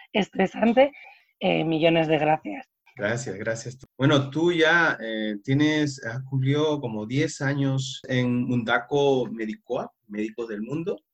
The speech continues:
Speaker 2: para todos. Y bueno, pues este es una organización, para los que no saben, es una organización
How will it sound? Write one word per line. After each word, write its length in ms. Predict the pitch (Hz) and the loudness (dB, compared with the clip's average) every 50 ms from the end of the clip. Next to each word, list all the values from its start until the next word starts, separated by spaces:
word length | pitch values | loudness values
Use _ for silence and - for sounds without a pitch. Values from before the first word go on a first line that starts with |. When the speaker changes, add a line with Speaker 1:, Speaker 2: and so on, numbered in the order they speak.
| _ | _
Speaker 2:
para 200 | _ - - - | _ -18 -18 -16
todos. 540 | - - 110 120 160 233 262 - - - _ _ _ _ _ | -12 -10 -8 -6 -6 -8 -8 -12 -16 -20 _ _ _ _ _
Y 120 | - 113 | -10 -8
bueno, 340 | 113 131 160 170 151 127 131 | -4 -2 -2 0 0 -2 -4
pues 240 | - 117 113 113 - | -4 -6 -6 -6 -6
este 460 | 117 110 113 - - - 131 127 135 | -6 -6 -8 -8 -6 -2 0 2 2
es 180 | 147 139 131 - | 2 0 -2 -2
una 180 | 135 131 127 127 | 0 0 0 0
organización, 800 | 123 117 113 117 113 110 113 107 - - - 147 180 208 208 | -2 -4 -6 -8 -8 -8 -8 -10 -8 -6 -4 -2 -2 -2 -4
para 260 | - - 117 113 110 110 | -4 -4 -4 -4 -2 -2
los 200 | 113 113 107 - | -4 -6 -6 -8
que 120 | - 113 110 | -8 -8 -6
no 160 | 120 127 135 | -4 -4 -4
saben, 420 | 131 139 151 156 165 165 175 170 | -2 0 0 0 0 0 0 -2
es 160 | 143 135 135 | -4 -4 -4
una 80 | 139 135 | -4 -2
organización 720 | 135 135 127 127 123 123 120 120 - - 143 151 165 160 | 0 0 0 0 -2 -4 -8 -10 -6 -4 -4 -4 -4 -6